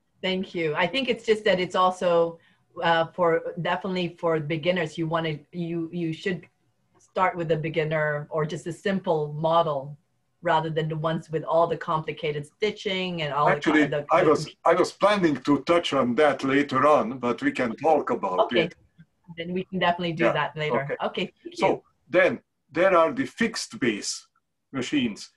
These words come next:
Speaker 2: Now it could still be a portable unit, but there is a fixed base for it. And, uh, on the left, there is the traditional foot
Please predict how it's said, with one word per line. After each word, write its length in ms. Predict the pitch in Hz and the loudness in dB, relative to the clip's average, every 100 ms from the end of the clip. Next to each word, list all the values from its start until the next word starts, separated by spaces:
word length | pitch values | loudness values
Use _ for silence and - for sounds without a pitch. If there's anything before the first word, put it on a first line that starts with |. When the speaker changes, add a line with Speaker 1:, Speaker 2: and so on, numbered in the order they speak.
| _ | _
Speaker 2:
Now 140 | 147 156 | 2 4
it 180 | 139 | 2
could 220 | - 269 277 | 2 0 0
still 300 | - 156 143 | 0 2 2
be 260 | 190 135 | 0 0
a 80 | 110 | 0
portable 640 | - 180 208 - 113 113 | 0 0 0 0 -2 -2
unit, 440 | 131 180 117 101 - _ _ _ | 2 0 0 -4 -14 _ _ _
but 160 | 135 107 | -6 0
there 140 | 175 | 2
is 140 | 143 127 | 2 0
a 120 | 143 | -2
fixed 460 | - - - - 107 | -2 -4 -8 -12 -2
base 320 | 156 139 - | 2 2 -2
for 200 | - 104 | -6 -6
it. 240 | - - _ _ _ _ _ | -6 -14 _ _ _ _ _
And, 280 | 135 127 113 _ _ _ - | -4 -4 -6 _ _ _ -8
uh, 200 | 123 120 - | -4 -2 -2
on 180 | 131 113 | -2 0
the 120 | 113 | 4
left, 420 | 143 170 - - _ _ | 4 2 -2 -20 _ _
there 200 | 120 127 | -4 -2
is 220 | 123 95 | -2 -2
the 200 | 117 104 _ - | -4 -6 _ -12
traditional 1080 | 135 123 104 170 - 165 147 147 147 143 - _ _ _ _ _ _ _ _ _ _ _ _ | -6 -6 2 2 4 0 4 4 4 2 -4 _ _ _ _ _ _ _ _ _ _ _ _
foot 360 | - 202 - | -6 -6 -6